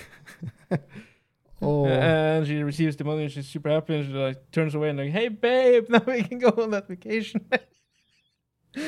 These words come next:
Speaker 2: The money. <laughs> That must be an awful moment for the person who sent the money, though.
Speaker 1: Yes, because you would think, at least, that he, I assume it was a he, had a fantasy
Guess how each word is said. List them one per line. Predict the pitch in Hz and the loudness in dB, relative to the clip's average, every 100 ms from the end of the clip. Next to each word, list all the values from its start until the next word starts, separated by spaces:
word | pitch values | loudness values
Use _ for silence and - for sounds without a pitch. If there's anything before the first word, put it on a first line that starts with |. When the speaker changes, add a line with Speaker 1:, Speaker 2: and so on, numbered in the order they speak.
| 285 - - - | -10 -6 -6 -4
Speaker 2:
The | 214 | -2
money. | 196 185 170 165 | 2 2 2 0
<laughs> | 226 202 - 214 - - 240 220 214 _ _ _ - | -2 -10 -6 -8 -8 -10 -10 -10 -16 _ _ _ -8
That | 170 170 | -2 0
must | 165 151 - | 0 -4 0
be | 165 160 - | 0 0 -2
an | 139 147 | -2 0
awful | 156 151 147 | 0 0 0
moment | 143 147 127 | 2 2 0
for | - | -4
the | 131 - | -8 -2
person | 143 - 127 | -2 -2 -8
who | |
sent | 127 135 123 | -4 -4 -4
the | 113 | -6
money, | 113 117 117 | -6 -4 -4
though. | 127 160 - _ _ _ _ _ _ _ | -2 -4 -10 _ _ _ _ _ _ _
Speaker 1:
Yes, | 139 156 - | -2 -2 -2
because | 143 170 135 139 | -2 0 0 2
you | 170 | 2
would | 170 147 139 _ _ _ - | 4 2 -2 _ _ _ 0
think, | 202 160 139 - - | 2 2 0 -8 -14
at | 117 120 | -10 -2
least, | 120 110 - | -2 -2 -6
that | 110 - | -8 -8
he, | 135 160 156 151 139 127 _ _ _ _ _ | -6 -4 -2 -2 -4 -6 _ _ _ _ _
I | 104 | -8
assume | 90 - 107 85 | -8 -4 -4 -4
it | - - | -8 -12
was | 92 85 | -10 -10
a | 80 | -12
he, | - 92 80 - _ _ - | -10 -10 -12 -16 _ _ -6
had | 120 120 | -2 -2
a | 135 | -2
fantasy | - - 151 156 143 127 | -8 -2 2 4 2 -2